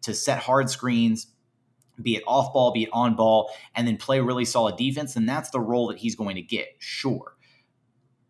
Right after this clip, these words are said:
But offensively right now, I think that's going to be his biggest question mark and the part of his game that he's got to work on the most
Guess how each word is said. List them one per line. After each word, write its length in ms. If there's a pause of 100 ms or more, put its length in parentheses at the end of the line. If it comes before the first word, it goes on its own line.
(120)
But 160
offensively 640
right 200
now, 100
I 80
think 160
that's 180
going 180
to 60
be 100
his 120
biggest 300
question 320
mark 160
and 80
the 40
part 220
of 40
his 100
game 200
that 80
he's 220
got 220
to 120
work 320
on 240 (300)
the 100
most 680